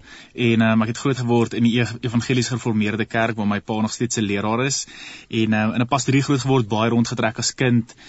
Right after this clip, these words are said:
en, ehm, in die kerkbanke groot geword. Van kleins af geleer, presies geweet wat is die regte ding. Ek het baie, laat ek sê, ek het baie kopkennis gehad. Ek het geweet wat die regte ding is. Ek het geweet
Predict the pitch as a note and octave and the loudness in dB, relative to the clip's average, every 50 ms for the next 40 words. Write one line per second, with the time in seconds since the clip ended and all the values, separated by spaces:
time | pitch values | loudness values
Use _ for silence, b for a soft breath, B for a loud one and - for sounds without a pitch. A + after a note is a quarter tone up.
0 | B B B B B B B _ - A#2 A2 G#2 G#2 G#2 G#2 G#2 G#2 G#2 G2+ G2+ | B B B B B B B _ -4 -2 0 0 0 0 0 -2 -2 -2 -4 -4
1 | G2 G2 G2 G2+ G2 G2 G2 F#2+ F#2 - _ _ _ _ _ _ _ _ _ _ | -4 -4 -2 -2 -2 -2 -4 -6 -8 -12 _ _ _ _ _ _ _ _ _ _
2 | _ _ - - C#3+ C3 - D3 C#3 C3+ A2+ A2+ G#2+ G#2 A2 - - A2 G2 F#2 | _ _ -4 -2 0 0 2 2 2 2 2 0 -2 -2 -4 -4 -6 -6 -6 -6
3 | - - E2+ - - - - C3 B2+ A#2 - C3 C3 A#2+ - B2 - - A#2+ A2 | -8 -14 -16 -16 -12 -6 -2 -2 -2 0 2 2 2 2 2 -2 -2 -2 0 0
4 | G#2+ A2 A2 A2 A2 G#2 G2 - - _ - - - A#2 A2+ - - B2+ A2+ - | 2 2 0 0 -2 -4 -8 -12 -20 _ -14 -8 -6 -4 -4 -2 -2 -2 -2 -2
5 | - A#2 G2 G#2 A#2 A#2 A#2+ A#2 - G#2+ G#2 G#2 G2+ G2 - - G#2+ G2 F#2 - | -2 -4 -2 0 2 2 2 0 -2 -2 -4 -2 -4 -4 -4 -2 -2 -2 -2 -2
6 | - A2 A2 A2 G#2+ G#2+ G#2+ G2 G2 G#2 G#2+ G#2+ A2 A2+ B2 B2 - A#2+ A#2+ A2 | -4 -2 -2 -2 0 -2 -2 -4 -2 -2 -2 0 -2 -2 -4 -4 -4 -4 -2 0
7 | A2 A2 A2 - - C3+ A#2+ - - B2+ B2 B2+ - - - A#2 C3 C#3 B2+ - | 0 0 -2 -2 -4 -6 -4 -2 0 2 2 2 2 0 -2 -2 -4 -4 -6 -8
8 | - - G#2 G2 A2 A2 G#2+ A#2+ A2+ A2+ G#2+ G#2 - - A2+ A2 A2 A2+ A2+ A#2 | -10 -8 -4 -2 -2 -2 0 0 0 0 -2 -2 -4 -6 -4 -2 0 2 2 2
9 | - A2+ - - - A2+ G#2 - A2+ A#2 A#2 G2+ - | 0 -2 -6 -8 -8 -6 -2 0 2 2 2 0 -2